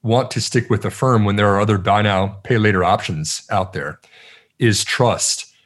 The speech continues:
We've seen that Affirm has an N P S score, a Net Promoter Score of seventy-eight. That is very high. That's right up there with Tesla and Apple. Um, it, it kinda shows that when there's transparency for the consumers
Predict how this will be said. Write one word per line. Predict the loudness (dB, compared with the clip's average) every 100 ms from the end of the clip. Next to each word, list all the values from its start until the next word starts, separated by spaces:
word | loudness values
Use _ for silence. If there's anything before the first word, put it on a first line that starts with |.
| _ _ -10
We've | -2 0
seen | 0 0 4
that | 4 4 0 -4
Affirm | -4 2 2 4
has | 2 2
an | 0
N | 0 0
P | 2 2
S | 2 0
score, | 0 0
a | 2
Net | 0 -2
Promoter | -2 2 2
Score | 0 -2 0 0
of | 0
seventy-eight. | -2 -2 0 2 0 -2 -4 -4 -8 -12 -20 _ _
That | 0 2
is | 2
very | 0 2 2 2
high. | 2 2 2 2
That's | 0 -2
right | 0 0
up | 2
there | 2
with | 0 -2
Tesla | -4 -4 -2 0
and | 0
Apple. | -2 -2 0 -2 -2 -6 -20 _ _ -10
Um, | -8 -6 -8 -12 _ _ -8
it, | -8 -8 _ _ -6
it | -4
kinda | -2 0 2
shows | 2 2 4 4 4 2
that | -2 -2 _ -4
when | 0 2
there's | 2 2
transparency | 0 0 0 0 0 0 2 0
for | 0 0
the | -2
consumers | -2 -2 2 2 2 0 -4 -6